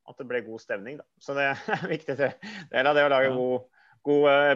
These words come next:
Speaker 1: ga-, lage lag også. Så, så var jeg, jeg, jeg, jeg likte å, å kjøre som hjelperytter. Da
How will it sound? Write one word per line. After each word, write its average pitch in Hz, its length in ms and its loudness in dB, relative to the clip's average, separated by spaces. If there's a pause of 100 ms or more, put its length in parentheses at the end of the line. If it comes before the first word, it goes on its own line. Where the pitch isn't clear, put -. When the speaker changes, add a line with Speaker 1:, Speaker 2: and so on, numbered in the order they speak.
(120)
Speaker 1:
ga-, 151 160 4
lage 147 400 2
lag 135 320 4
også. 175 160 0
Så, 170 320 4
så 247 160 0
var 147 160 6
jeg, 175 160 0
jeg, 180 280 -2 (120)
jeg, 185 160 0
jeg 202 160 0
likte - 540 -6
å, - 20 0 (160)
å 170 80 -6
kjøre 135 320 -2
som 147 160 -12
hjelperytter. 139 560 -8 (480)
Da 135 240 -4